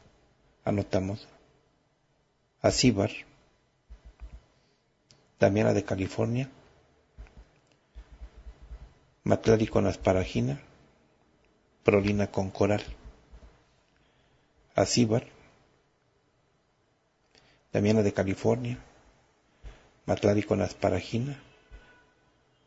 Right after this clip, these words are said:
prolina con coral. Una de cada una se toman antes de cada alimento. Me dio gusto atenderte.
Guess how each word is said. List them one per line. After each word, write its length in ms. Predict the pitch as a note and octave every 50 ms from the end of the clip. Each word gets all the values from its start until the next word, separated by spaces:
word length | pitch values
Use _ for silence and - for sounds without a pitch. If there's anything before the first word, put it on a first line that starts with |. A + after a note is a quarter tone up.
| _ _ _ _ _ _ _
prolina 440 | - G#2 F#2+ G2 G2+ G2 G2 G2 -
con 180 | - F#2 F#2
coral. 300 | - - G#2 G2+ A2+ - - - - - - - _ _ _ _ _ _ _ _ _ _ _ _ _ _ _ _ _ _ _
Una 180 | - G#2+ G#2 G#2
de 80 | G2+ G2+
cada 180 | - G#2 A2+
una 160 | C#3 E3 E3
se 100 | - -
toman 320 | - - - F#2 G2+ A#2 A#2+ - - - _ _ _ -
antes 320 | - A2+ F#2+ F2 - G#2+ G2+
de 80 | A2
cada 220 | G#2 - G#2 F2+ F2+
alimento. 400 | G2 A2 C3+ D#3+ D#3 D#3 - F#2+
Me 80 | F2+ F2+
dio 100 | F2+ F2+
gusto 200 | F#2 - - -
atenderte. 480 | - B2 A#2+ C3 D#3+ D#3+ D#3+ - -